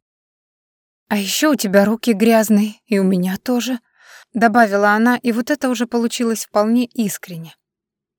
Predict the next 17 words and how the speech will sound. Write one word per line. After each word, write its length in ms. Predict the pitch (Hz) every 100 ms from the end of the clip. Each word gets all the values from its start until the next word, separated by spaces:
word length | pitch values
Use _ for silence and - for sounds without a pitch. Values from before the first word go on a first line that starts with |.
| _ -
"Я 240 | 208 208
один 260 | 202 226 233
секрет 520 | - 269 208 175 151
знаю", 440 | 170 170 160 147 _ _ _
рассмеялся 640 | 202 196 214 208 208 - 208
Стеван, 420 | - 247 214 180
спуская 500 | - 202 - 262 220
тонкие 480 | - 254 233 220 190
бретельки 540 | 196 208 254 220 214
с 100 | -
плеч 380 | - 190 - -
Чары. 400 | - 170 160 147 _ _ _ _ _ -
"М? 420 | 240 214 202 247 - _ _ _ _ _
Руки 440 | 220 202 247 - 190
в 60 |
этом 320 | 175 - 170 151
деле 380 | 165 156 151